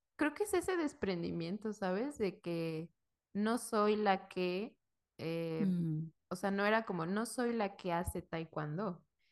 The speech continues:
Speaker 1: Y no me importaba salirme si me faltaba una cinta, una para hacer cinta negra. Ese era como
Speaker 2: Ujú.
Speaker 1: el desprendimiento de decir,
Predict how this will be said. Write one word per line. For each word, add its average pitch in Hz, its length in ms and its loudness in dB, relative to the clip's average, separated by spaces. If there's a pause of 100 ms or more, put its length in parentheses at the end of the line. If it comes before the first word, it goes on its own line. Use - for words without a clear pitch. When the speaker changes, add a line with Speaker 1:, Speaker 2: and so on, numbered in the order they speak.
(160)
Speaker 1:
Y 196 140 0
no 202 140 2
me 247 100 -2
importaba 190 540 4
salirme 170 520 0
si 214 120 -4
me 170 120 -2
faltaba 160 400 0
una 156 200 -2
cinta, 156 500 -6
una 156 360 -2
para 151 160 -2
hacer 147 220 -6
cinta 151 300 -6
negra. 180 460 -6 (280)
Ese 214 320 -2
era 226 260 4
como 190 260 0
Speaker 2:
Ujú. - 0 -
Speaker 1:
el 180 80 0
desprendimiento 180 800 -2
de 214 80 0
decir, 190 440 -4